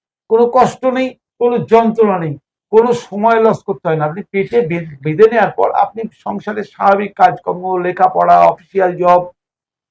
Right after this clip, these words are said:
শুয়ে থাকা, সব করতে পারেন। কিন্তু শর্ত, এক ঘন্টাটা পেটে বাঁধা থাকবে, এক ঘন্টা পর আপনি খুলে দিতে পারেন। আপনার না জ্বালা করবে, না যন্ত্রণা করবে, না ব্যথা করবে, না কষ্ট হবে।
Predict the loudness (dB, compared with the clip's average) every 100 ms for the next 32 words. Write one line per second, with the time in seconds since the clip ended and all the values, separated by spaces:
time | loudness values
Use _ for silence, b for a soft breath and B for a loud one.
0 | _ -8 0 2 2 2 0 0 0 0
1 | -2 -10 -12 _ _ _ _ _ _ _
2 | _ _ _ _ _ _ _ -12 -8 -6
3 | -8 -8 -10 -2 -2 -2 -8 -8 -8 -10
4 | -14 -18 -14 -12 -12 -10 -10 -10 -16 _
5 | _ -2 -2 0 -6 -6 -8 -2 -4 -4
6 | -10 -12 -18 -12 -10 -12 -14 _ _ _
7 | _ _ _ _ _ _ _ _ _ _
8 | _ 0 0 0 -4 -4 -6 -6 -6 -4
9 | -6 -6 -6 -4 -2 -2 -2 -4 -4 -6
10 | -6 -6 -4 -2 -2 -6 -8 -6 -6 -2
11 | -2 -2 -6 -8